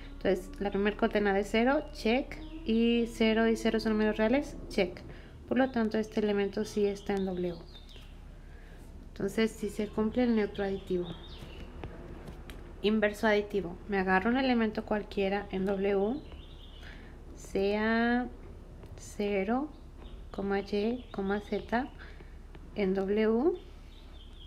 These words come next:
y entonces, bueno, considero, y considero,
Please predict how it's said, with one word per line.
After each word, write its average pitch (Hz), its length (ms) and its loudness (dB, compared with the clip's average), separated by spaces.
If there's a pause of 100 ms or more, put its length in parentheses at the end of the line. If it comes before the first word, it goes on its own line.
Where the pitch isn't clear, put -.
(760)
y 247 640 4 (840)
entonces, 214 460 0 (300)
bueno, 190 300 2 (280)
considero, 214 640 2 (1040)
y 202 60 -4 (100)
considero, 196 800 -2